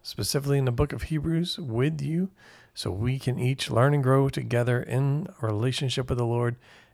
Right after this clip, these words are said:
and develop an unshakable faith. So this morning, we are in Hebrews chapter twelve, and we will continue our discussion on verses eighteen through twenty-nine.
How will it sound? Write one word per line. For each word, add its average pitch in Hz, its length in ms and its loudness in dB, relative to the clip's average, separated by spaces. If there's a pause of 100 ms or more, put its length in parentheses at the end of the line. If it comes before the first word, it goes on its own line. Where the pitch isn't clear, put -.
and 95 140 -6
develop 110 640 2
an - 140 -6 (140)
unshakable 110 680 2
faith. - 280 -10 (1000)
So 92 400 -8 (120)
this - 260 -2
morning, 113 420 2
we 120 200 0
are 117 400 4 (560)
in 110 220 4
Hebrews 123 600 2
chapter - 540 0
twelve, 139 640 2 (440)
and 95 300 0
we 147 280 0
will 127 200 0
continue 135 440 0
our 127 120 2
discussion 131 560 -2
on 110 140 2
verses 110 380 0
eighteen 127 380 -2
through 120 160 -2
twenty-nine. 113 540 -2